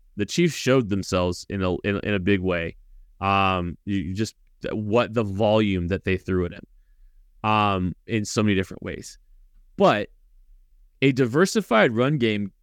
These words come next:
gives him a lot on his plate still. It can still give him a lot on his plate. And so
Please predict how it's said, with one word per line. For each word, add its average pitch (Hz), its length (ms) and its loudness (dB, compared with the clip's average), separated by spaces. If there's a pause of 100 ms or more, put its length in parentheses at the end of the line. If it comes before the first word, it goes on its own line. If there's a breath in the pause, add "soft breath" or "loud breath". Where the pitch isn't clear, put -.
(160)
gives 131 320 2
him 120 320 2
a 117 80 0
lot 110 240 2
on 101 100 -2
his 98 140 -2
plate 98 320 -2
still. - 340 -12 (640)
It 113 120 2
can 139 120 0
still 127 240 2
give 113 260 6
him 107 220 2
a - 80 -4
lot 98 220 2
on 92 140 -2
his 92 200 -2
plate. - 320 -10 (640)
And 117 120 -2
so 113 500 0